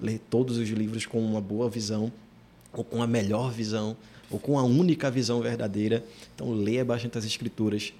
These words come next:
para que você possa conduzir os seus filhos no temor do Senhor, eles sejam virtuosos,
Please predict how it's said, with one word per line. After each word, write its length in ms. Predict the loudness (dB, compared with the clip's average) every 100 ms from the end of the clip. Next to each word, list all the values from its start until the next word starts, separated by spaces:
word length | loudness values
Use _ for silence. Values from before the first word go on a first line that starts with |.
| -20 -20
para 120 | -14 -8
que 100 | -4
você 280 | -2 -2
possa 280 | -2 -2 -4
conduzir 380 | -4 -4 -2 -2
os 60 | -2
seus 140 | -4
filhos 260 | -4 -4 -4
no 60 |
temor 260 | -2 0 0
do 80 | -2
Senhor, 340 | 0 0 -2 -6 -20 -20 -14
eles 140 | -6
sejam 240 | 0 4 4
virtuosos, 680 | 2 4 4 4 2 -6